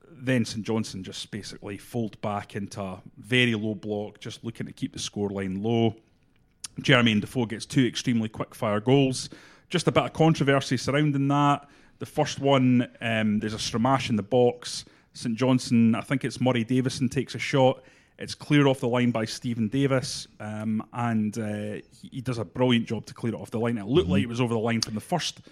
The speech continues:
Speaker 2: First
Speaker 1: bit
Speaker 2: time
Speaker 1: of
Speaker 2: that it did.
Speaker 1: footage.
Speaker 2: Second
Speaker 1: Yeah.
Speaker 2: one, not so
Speaker 1: Second
Speaker 2: much.
Speaker 1: one, it shows. It ca-, for me, it's conclusive
Speaker 2: Yeah,
Speaker 1: that it didn't,
Speaker 2: yeah.
Speaker 1: the whole ball didn't cross
Speaker 2: Yeah,
Speaker 1: the
Speaker 2: it's
Speaker 1: line.
Speaker 2: whole ball in it.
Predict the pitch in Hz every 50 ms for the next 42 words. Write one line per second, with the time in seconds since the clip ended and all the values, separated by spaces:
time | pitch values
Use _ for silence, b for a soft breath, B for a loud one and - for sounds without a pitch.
0 | - - 139 131 - - 120 113 110 113 110 92 - 120 123 110 104 - - -
1 | - 120 123 117 117 123 127 123 123 127 127 127 - 87 92 101 87 87 - 190
2 | 143 135 - 135 123 113 110 101 - - 120 104 - - - 139 - - _ -
3 | 147 - - - - 151 170 175 156 - - - - 117 101 - - - 196 -
4 | - 98 85 - 101 98 95 85 139 127 131 135 - - 139 92 90 85 - 127
5 | - - - 156 147 135 117 110 117 107 104 101 117 101 95 - - - 120 107
6 | 95 98 92 85 117 123 120 117 107 110 95 90 92 98 104 110 107 -